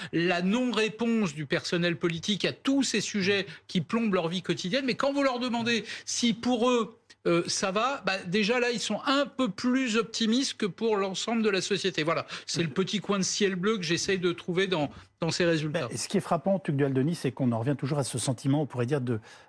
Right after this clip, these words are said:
Speaker 2: enfin, c'est que, comment, euh, exprimer les choses, de déclassement. Voilà.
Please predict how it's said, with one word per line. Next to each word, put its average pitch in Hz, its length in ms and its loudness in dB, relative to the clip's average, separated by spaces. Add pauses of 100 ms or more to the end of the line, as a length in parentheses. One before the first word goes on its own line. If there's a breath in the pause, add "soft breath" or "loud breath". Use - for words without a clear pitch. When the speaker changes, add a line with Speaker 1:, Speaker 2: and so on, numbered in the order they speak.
(120)
Speaker 2:
enfin, 110 100 -2
c'est 123 200 -4
que, - 160 -10 (240)
comment, 127 280 4
euh, 110 140 2
exprimer 123 460 2
les 123 80 2
choses, 120 220 0
de 120 100 4
déclassement. 135 760 0
Voilà. 113 200 0